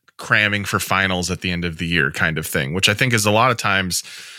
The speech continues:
when we attach feedback specifically to, like, year-end reviews, or if you're at an organization that does, like, a mid-year review, it does start to feel like this huge task. And I think if you make it part of the fabric of the culture of your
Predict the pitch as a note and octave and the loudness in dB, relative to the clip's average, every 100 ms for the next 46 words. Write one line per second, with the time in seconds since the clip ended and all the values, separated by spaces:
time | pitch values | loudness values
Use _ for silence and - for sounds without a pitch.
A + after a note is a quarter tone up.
0 | - A#2 A2 A2 G#2 - G#2+ G2+ - A2 | -8 -2 2 2 2 2 0 0 0 0
1 | G2 G2+ F#2 - - G#2 - A2 A2 - | 2 0 0 -2 -2 -2 0 0 -2 -2
2 | F#2+ - F#2+ F2 G2 A#2 C3 B2 A2+ G#2 | -4 -2 0 0 2 4 6 6 4 0
3 | G#2 G2 G2 G2 G2 F#2+ F#2 F#2 G2+ F#2+ | -2 0 0 2 2 2 2 4 4 4
4 | F#2+ F#2+ F#2 F#2 F2+ F#2 - F#2 - F#2 | 4 2 -2 -2 2 2 2 0 0 0
5 | F2+ F2+ F2+ G2 G2 G2+ G2 F#2+ F#2 F2 | 0 0 0 0 0 2 2 4 0 2
6 | F2 E2+ E2 - - - - - - _ | 2 2 0 -6 -20 -20 -20 -20 -20 _
7 | _ - D3 A2+ D3 D3+ - G#2 - G2+ | _ -2 -2 2 2 0 2 0 0 -6
8 | - F#2+ F2+ F#2 - - F2 D#2+ - F2+ | -2 0 -2 -2 -4 -4 -4 -6 -2 0
9 | E2 - F#2+ F#2+ C3 C3 A2+ - A2 G2+ | 0 0 0 0 0 0 0 0 0 2
10 | A2 A2+ A2+ - - _ _ _ D3+ D#3+ | 2 2 0 -2 -16 _ _ _ 0 2
11 | C#3+ A#2 G#2 - G#2 B2+ A2+ F#2+ - - | 2 -2 -4 -2 0 0 0 0 -2 -6
12 | F#2+ F#2 F#2+ - A2+ - G#2+ F#2 F2 F#2+ | -4 -4 -2 0 2 2 2 2 2 2
13 | F#2 F2 F2 | 2 2 0